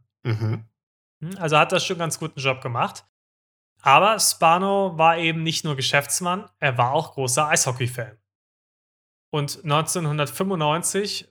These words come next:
Speaker 2: war er dann eben in-, daran interessiert, die Dallas Stars zu kaufen. Und das war und
Speaker 1: Mhm.
Speaker 2: ist auch heute noch ein Eishockey-Team. Und zwar in, ganz schwer zu glauben jetzt, aber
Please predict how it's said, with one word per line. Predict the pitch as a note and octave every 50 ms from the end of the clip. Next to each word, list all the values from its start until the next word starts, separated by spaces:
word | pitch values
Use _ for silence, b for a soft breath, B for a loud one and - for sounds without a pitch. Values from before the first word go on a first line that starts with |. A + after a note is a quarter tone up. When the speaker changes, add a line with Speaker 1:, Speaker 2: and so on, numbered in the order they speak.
| _ _
Speaker 2:
war | D#3+ C#3+ D3 D3+ D#3
er | D#3
dann | D#3 D#3 D#3+
eben | D#3+ D#3 D3+ D#3+
in-, | E3 E3 D#3
daran | - D3 C#3 C#3 D3
interessiert, | D3 C3+ B2 B2+ C#3 B2+ - - - D#3+ E3 D#3+ - - D#3+
die | D3 C#3 B2
Dallas | A#2+ D3 C#3+ D3+ D3 - -
Stars | - C3 B2+ C3+ C3 - -
zu | - B2
kaufen. | - - A#2+ A2+ A2+ - - C3+ C3+ _ _
Und | D3 C3
das | C3 B2 A#2+ C3
war | A#2+ B2 C#3 D#3+ G3 G#3 F#3+ -
und | C#3+ C3 C3 C#3+ A#2 A2
Speaker 1:
Mhm. | A#2+ B2+
Speaker 2:
ist | E3 -
auch | D3 B2+ A#2+ -
heute | D3 D#3+ D#3+ F#3
noch | F3+ F3 E3 C#3
ein | D#3+ D3
Eishockey-Team. | C3+ C#3+ D#3 - - F#3 F#3 - F#3+ F#3+ - G3 G#3 A3+ B3+ - _ _ _ _ _ _ _ _ _ _
Und | _ D#3 D3 -
zwar | - - D3 D3+
in, | E3 E3 E3+ G#3 A#3+ A#3 - _ _ _ _ _ _ _ _ _ _ _ _ _ _ _ _ _ _ _
ganz | C3+ C#3+ F3+ F#3+ -
schwer | - E3 D3+ D3
zu | - - C#3+
glauben | C#3 C3+ C3+ D3+ F3+ F3+ F#3
jetzt, | F3+ F#3 F#3 F#3 F3+
aber | D3+ D3 D3+ D#3+ D#3+ D3+